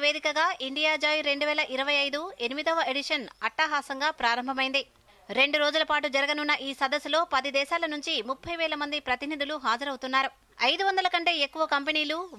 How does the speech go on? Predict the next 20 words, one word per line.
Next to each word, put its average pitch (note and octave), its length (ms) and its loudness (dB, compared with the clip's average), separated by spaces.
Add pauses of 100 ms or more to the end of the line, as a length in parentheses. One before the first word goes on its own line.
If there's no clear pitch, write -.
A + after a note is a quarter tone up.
వందలాది D#4+ 520 4
మంది C#4+ 140 -2
పెట్టుబడిదారులు C#4 800 0 (160)
ఈ C4+ 120 -6
ప్రతిష్టాత్మక D4 760 -2 (120)
కార్యక్రమంలో C#4 560 0
పాల్గొంటున్నారు. C4 680 0 (500)
ఈ B3+ 100 -4 (120)
సందర్భంగా C4 480 0 (120)
ప్రముఖ B3+ 240 -2 (160)
వినోద, C4 340 -2 (280)
మీడియా C#4+ 260 0 (100)
కంపెనీలు C#4+ 400 -2 (200)
తమ B3+ 140 0
నైపుణ్యాలకు D4+ 720 -4
సంబంధించిన C4 480 -4
వీడియోలను B3+ 580 -2
హైలైట్ A#3 380 -4
చేస్తూ C4 240 -6 (400)
స్టాళ్లను D4+ 540 0